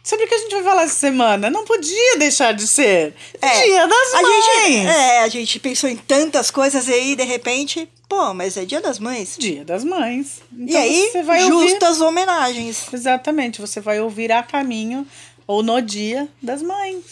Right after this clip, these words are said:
Speaker 1: Então, bem-vindos. Mães, filhos, é, quem quer ser mãe, quem não <laughs> quer ser mãe, ah, quem é filho da mãe, <laughs> pra tudo, deixa eu falar.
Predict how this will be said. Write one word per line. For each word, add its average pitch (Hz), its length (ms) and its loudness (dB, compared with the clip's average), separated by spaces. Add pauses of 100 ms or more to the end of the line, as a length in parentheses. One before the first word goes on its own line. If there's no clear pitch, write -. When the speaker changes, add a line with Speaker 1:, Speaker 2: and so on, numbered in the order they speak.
Speaker 1:
Então, 320 180 -2
bem-vindos. 339 840 -4
Mães, 262 640 0
filhos, 262 880 0 (360)
é, 196 120 2
quem 233 160 -2
quer 226 240 2
ser 240 220 -2
mãe, 233 340 0
quem 233 140 -2
não 269 420 4
<laughs> - 20 0
quer 277 360 0
ser 277 300 2
mãe, 269 600 0 (520)
ah, 185 480 -4
quem 240 260 -2
é 226 60 2
filho 269 420 -2
da 240 140 4
mãe, 254 400 4 (760)
<laughs> - 680 -6
pra 320 240 2 (400)
tudo, 453 520 6
deixa 240 240 4
eu 247 60 0
falar. 262 360 4